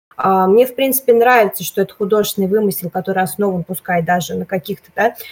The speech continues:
небольших событиях, это все додуманный сюжет, но, тем не менее, это очень затягивает именно погрузиться в исторические справки, как вот мы сегодня увидели на примере Вити, да, что его потянуло почитать Википедию.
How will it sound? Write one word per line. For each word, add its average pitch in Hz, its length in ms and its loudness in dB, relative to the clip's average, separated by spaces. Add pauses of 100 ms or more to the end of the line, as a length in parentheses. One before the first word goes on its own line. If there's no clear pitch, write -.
(120)
небольших 202 480 0
событиях, 190 640 0
это 165 160 -10
все - 180 -4
додуманный 214 540 -2
сюжет, 185 380 -4 (260)
но, 254 100 2
тем 285 220 -2
не 269 80 0
менее, 285 360 0
это 240 120 2
очень 233 280 2
затягивает 208 920 2
именно 220 360 4
погрузиться 202 720 0
в 175 60 -4
исторические 247 800 -2
справки, 214 600 0
как - 200 -4
вот 185 120 -8
мы 214 120 4
сегодня 175 360 -2
увидели 254 400 2
на 196 140 2
примере 185 480 2
Вити, 226 300 -4
да, 196 160 -2
что - 180 -4
его 185 300 0
потянуло 240 460 2
почитать 190 500 -6
Википедию. 208 640 -2